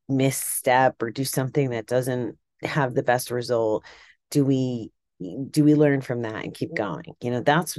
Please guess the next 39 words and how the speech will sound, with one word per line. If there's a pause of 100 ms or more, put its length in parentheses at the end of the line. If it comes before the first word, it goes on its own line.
that's
what
I
think
the
moral
of
the
story
is
today, (320)
<laughs>
pun
intended, (760)
about
the
hero's
journey. (960)
So
that's
kind
of, (200)
that's
kind
of
where
I'm
at.
The,
the, (760)
the
beauty
of
overcoming
it
and
showing
you
that